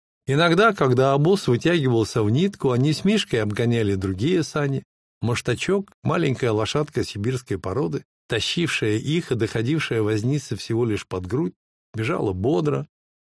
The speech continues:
И тогда Александр Петрович видел изможденных, закутанных с головой людей, мужчин и женщин, среди которых сидели дети.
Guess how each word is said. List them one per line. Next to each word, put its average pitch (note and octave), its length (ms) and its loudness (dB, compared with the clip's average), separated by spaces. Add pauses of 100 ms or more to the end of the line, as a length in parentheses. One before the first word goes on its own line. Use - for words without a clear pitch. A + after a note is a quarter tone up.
(260)
И C3+ 60 0
тогда F#3 360 2
Александр D3+ 460 2
Петрович D3 600 0
видел C3+ 360 2
изможденных, A#2+ 760 0
закутанных A2+ 600 -2
с F#2+ 80 -4
головой A2+ 440 0
людей, G#2 460 -2
мужчин A#2+ 520 -4
и G#2 40 -2
женщин, C#3 520 -4
среди A2 320 -4
которых C3 420 -2
сидели G2+ 460 -2
дети. C#3+ 500 -6